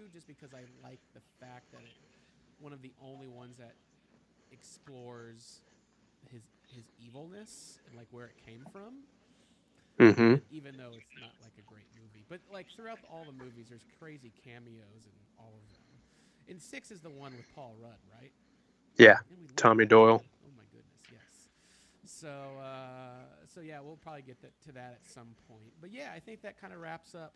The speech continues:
Speaker 1: our Halloween episode two thousand nineteen, My Bloody Podcast. Oh my goodness, Preston, Halloween two. What are we doing?
Speaker 2: We're gonna keep going.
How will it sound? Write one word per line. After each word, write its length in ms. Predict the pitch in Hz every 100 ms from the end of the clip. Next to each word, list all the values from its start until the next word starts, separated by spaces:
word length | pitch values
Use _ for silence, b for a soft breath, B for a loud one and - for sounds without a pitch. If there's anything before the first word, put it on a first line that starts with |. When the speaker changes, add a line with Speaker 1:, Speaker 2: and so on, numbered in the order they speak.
| -
Speaker 1:
our 120 | 151 147
Halloween 420 | 214 247 247 277 247
episode 480 | 247 240 - 196 165
two 100 | -
thousand 320 | 196 185 180 175
nineteen, 380 | 170 - 175
My 120 | 151 139
Bloody 320 | 135 156 143 -
Podcast. 500 | 117 151 - 120 117 -
Oh 80 | 160
my 120 | 156 127 127
goodness, 340 | 175 160 113 -
Preston, 420 | - 233 - 202 127 - - - - -
Halloween 640 | 165 214 233 214 202 185 160 -
two. 500 | 254 262 233 143 123 117 - - - - - - - -
What 120 | 156 196
are 60 |
we 140 | 170 123 -
doing? 340 | 190 214 131 113 117 - - - - - - - - - - -
Speaker 2:
We're 100 | 117
gonna 120 | 127 120
keep 220 | 143 117
going. 420 | 110 139 165 104